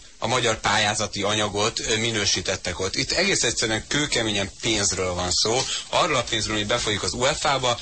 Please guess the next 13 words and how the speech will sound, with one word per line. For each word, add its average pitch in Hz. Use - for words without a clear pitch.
és 107
esetleg 120
arról 113
a 98
pénzről, 110
ami 104
befolyik 110
az 101
adott, 101
ö, 101
jelölő 101
emberhez, 98
ha, 101